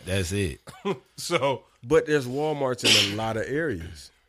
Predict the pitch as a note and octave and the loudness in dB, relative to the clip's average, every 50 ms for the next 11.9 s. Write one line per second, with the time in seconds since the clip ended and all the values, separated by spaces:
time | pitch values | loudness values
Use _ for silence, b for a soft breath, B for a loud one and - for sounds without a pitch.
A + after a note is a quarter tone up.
0 | _ G3+ D3+ B2 - - B2 A#2+ A#2+ A2+ A2+ A#2 B2 - B2+ A2+ A2+ A2+ A#2+ B2 | _ -10 -4 -4 -4 -2 -2 -4 -6 -6 -6 -6 -2 0 2 2 2 2 0 0
1 | A#2+ A#2+ A#2+ A#2 A#2+ A#2 A#2 A#2 A#2 - D3+ D3 D3+ - D#2+ - G2 F2+ - - | -2 -2 -2 -4 -4 -4 -4 -6 -6 -6 -4 -4 -2 -2 -4 -4 -2 -2 0 0
2 | A#2 A2+ A2+ A2+ A#2 A2+ - A#2+ A#2 B2 D#3 E3 D3+ D3+ D3 C3+ A#2+ A#2 A2+ A2+ | 2 2 2 2 0 0 -2 0 4 6 6 6 8 6 6 6 6 4 4 4
3 | C#3+ C3+ B2 A#2 B2 B2 B2+ C3 B2 - B2+ B2+ D#3+ F#3+ E3+ A2 F#2+ E2+ D#2+ E2 | 2 2 2 2 0 2 0 0 0 0 0 2 2 2 2 0 -2 -6 -10 -14
4 | F2+ - _ _ _ _ _ _ _ _ - D3+ B2+ F#2+ E2 D#2+ E2 F2+ F#2+ A2 | -16 -20 _ _ _ _ _ _ _ _ -18 -16 -14 -14 -14 -16 -16 -14 -12 -10
5 | B2 C3 A#2+ A#2 A#2 - _ _ _ _ _ _ _ _ _ _ _ _ C#3 E3 | -10 -8 -10 -10 -12 -14 _ _ _ _ _ _ _ _ _ _ _ _ 0 0
6 | F3 C#3 A#2+ B2+ C3+ C#3+ D#3 F3+ F#3+ F3+ - C3+ C#3+ D#3+ G#3+ B3+ A3+ E3+ D3+ D#3 | 2 2 0 -2 -4 0 2 2 2 2 0 2 4 6 6 6 6 4 4 4
7 | E3+ F3+ - - _ _ _ - D3+ D3 D3+ F3+ F#3 G3 F#3 F#3+ G3 G3 F#3+ - | 4 2 -2 -6 _ _ _ -14 -14 -8 -6 -2 0 2 2 2 2 0 0 -2
8 | G#3 G3+ G#3 G#3 G#3 G3+ G#3+ A3 G#3 A#3+ D4 D#4+ B3+ - - _ _ _ _ - | -4 -2 -2 -2 -4 -6 -6 -8 -8 -8 -8 -8 -8 -10 -14 _ _ _ _ -10
9 | - D#3 D3+ C#3+ C#3+ C#3 - _ - G#2 G2 F#2+ F#2+ F#2+ F#2 F#2 G2 - _ _ | -6 -4 -4 -4 -6 -8 -12 _ -12 -10 -10 -8 -8 -10 -10 -12 -16 -20 _ _
10 | _ B B B B B B D#3 F#3 G3 G3+ G3 F#3 F#3+ G3+ G3 F#3+ F#3+ F#3 F#3 | _ B B B B B B 4 6 6 8 6 6 4 4 4 4 4 2 0
11 | E3+ E3 - - F3+ F3+ F#3 F3 F3+ E3+ D3+ C3 B2 B2 A2+ G#2 F#2+ F2 | -2 -6 -14 -12 -12 -2 2 4 4 4 4 0 0 0 0 0 -4 -6